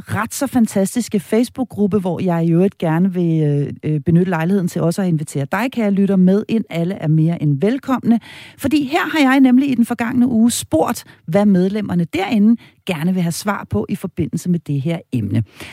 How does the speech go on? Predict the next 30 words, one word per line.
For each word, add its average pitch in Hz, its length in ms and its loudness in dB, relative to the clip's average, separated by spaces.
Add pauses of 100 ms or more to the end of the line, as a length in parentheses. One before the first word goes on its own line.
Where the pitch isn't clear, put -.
(220)
Et 277 120 2
meget 302 280 4
simpelt 311 340 -4
spørgsmål 254 680 -2
lyder 190 420 0
sådan 151 440 -4
her. - 180 -10 (480)
Hvordan 320 220 0 (200)
forbereder 226 600 -2
man 170 220 2
bedst - 320 -4
sit 147 160 -6
barn 226 340 -4 (100)
på 180 120 -2
at 175 100 -4
skulle - 180 -10
starte 139 540 -6
i 180 180 -4
institution 151 600 -2 (100)
eller 127 180 -2
dagpleje? 240 720 -2 (340)
Og 185 80 -4
så 185 60 -4
skriver 247 320 -2
hun 202 160 2
i 175 40 2
parentes, 180 520 -4
denne 185 180 2
her 180 100 2
mor, 233 260 4